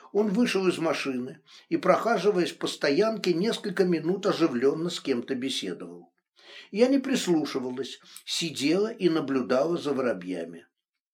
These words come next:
Денис вернулся. Бычков в настоящее время находится на работе. За ним ведут наблюдение. Оказаться здесь он никак не мог.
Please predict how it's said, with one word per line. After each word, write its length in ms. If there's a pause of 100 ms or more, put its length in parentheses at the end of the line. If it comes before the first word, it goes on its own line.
(380)
Денис 440
вернулся. 640 (880)
Бычков 640
в 60
настоящее 680
время 280
находится 600
на 120
работе. 560 (560)
За 220
ним 200
ведут 340
наблюдение. 800 (440)
Оказаться 640
здесь 320
он 160
никак 420
не 100
мог. 420